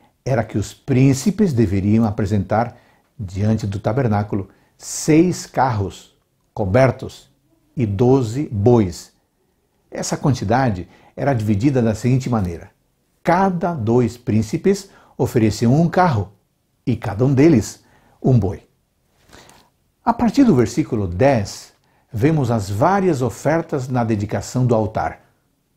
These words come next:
A consagração das ofertas dos príncipes foi realizada por um período de doze dias. Portanto, cada um fez a sua oferta em dia específico.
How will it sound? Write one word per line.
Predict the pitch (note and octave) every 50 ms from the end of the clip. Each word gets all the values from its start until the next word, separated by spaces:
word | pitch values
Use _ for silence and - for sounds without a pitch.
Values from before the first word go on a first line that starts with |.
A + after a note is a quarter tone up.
| _ _ _ _ _
A | - - -
consagração | - B2 A2 - G#2+ F#2+ G2 F2 E2+ - - C3+ B2
das | A2 F#2+ G2
ofertas | G2 - - - D3 D3 B2 - - F#2 D#2+
dos | E2+ F2+ F2 -
príncipes | - - D3+ G#3+ A#3 - - - - - - - _ _ - - - _ _ _ _ _
foi | - C#3+ C3+
realizada | A#2 B2+ B2 B2 A2 F2+ A#2 A#2 A#2 B2
por | G#2+ - - A2 G2+
um | A#2 C3 B2+
período | B2+ G#2+ G#2 A2 A#2+ A2+ A2+
de | G2 F#2 G2+
doze | F2+ F#2+ A2+ C3 D3+ D#3 A2+ G#2+ A2+
dias. | G#2 F#2 G2 A2 G#2+ G2 F2+ D2 - - - - - _ _ _ _ _ _ _ _ _ _ _ _
Portanto, | - G2+ F2+ - - D3+ C#3 - - - - _ _ _ _ _ _ _ _ -
cada | - A2 C3 G#2+ C3+
um | G#3 C4 A#3
fez | - - - C3+ B2 G#2+ - - - - _ _ _ _ _ -
a | - -
sua | - - - A2+ G#2
oferta | - - - C3 C3 C3 C3 - C3+ - -
em | A#2 G#2 G2+
dia | F#2 G2+ A#2+ B2+
específico. | B2 C3 - C3 C3 - - A2 G2+ - G#2+ - - -